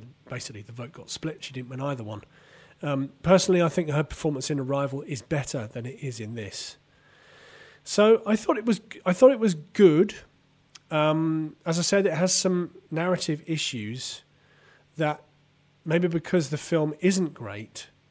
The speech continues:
kind of stood out a bit like a sore thumb. Um, there is also the issue that I found the,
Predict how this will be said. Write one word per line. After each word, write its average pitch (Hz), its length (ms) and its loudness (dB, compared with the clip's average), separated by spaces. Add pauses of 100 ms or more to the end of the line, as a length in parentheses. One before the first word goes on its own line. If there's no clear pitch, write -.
kind 147 180 -4
of 127 120 -8
stood - 420 -4
out 135 260 -6
a - 60 -14
bit 170 200 -10
like 151 140 -10
a 135 40 -8
sore 147 280 -4
thumb. 170 420 -4 (880)
Um, 160 500 0 (100)
there 208 140 2
is 285 100 2
also 262 260 2
the 196 160 0
issue 185 360 0
that 165 400 -4
I 156 100 -2
found 185 640 2
the, 160 560 -2